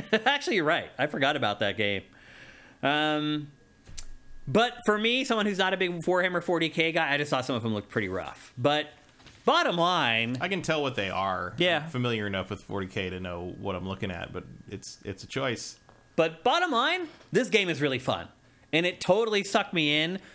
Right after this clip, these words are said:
Speaker 1: And again, I was playing three different games this week. This is the one I kept going back to.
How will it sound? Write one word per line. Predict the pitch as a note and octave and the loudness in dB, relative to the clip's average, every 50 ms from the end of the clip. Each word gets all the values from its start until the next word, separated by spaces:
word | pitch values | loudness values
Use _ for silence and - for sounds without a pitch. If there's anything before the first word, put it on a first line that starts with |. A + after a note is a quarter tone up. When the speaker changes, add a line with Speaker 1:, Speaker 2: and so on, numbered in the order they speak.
| - - - | -8 -2 0
Speaker 1:
And | D3 F3+ | 2 2
again, | G#3 G#3+ C4+ C4 A3 G3+ F#3+ | 4 2 2 2 2 0 -2
I | - - F3 | 0 2 2
was | G#3+ A3+ G#3+ | 2 2 0
playing | - B3 A#3+ A3 F#3+ D#3+ | 0 0 0 2 0 -2
three | - - D#3+ G3+ A3+ | -2 0 0 2 2
different | A3+ A3 A3+ A3 G#3 E3+ | 2 2 0 0 0 0
games | F3+ F#3+ G#3 G#3+ G3+ | 0 0 0 0 0
this | A#3 A3 A3 - | 0 -2 0 0
week. | A#3+ B3 C4 C4 C4 - - - - - - | 0 0 0 -2 -6 -12 -20 -20 -14 -4 0
This | C#3+ G3 - - | 2 2 2 2
is | F#3+ - | 0 0
the | F#3+ F3 | 0 0
one | F3 D#3+ | 0 0
I | D#3 | 0
kept | - - D3 C3+ | 2 0 0 0
going | C#3+ C3 B2 B2 | 2 0 0 0
back | A#2 G#2 G2 F#2+ - | 0 -2 -2 -4 -8
to. | F2+ C#2 | -10 -14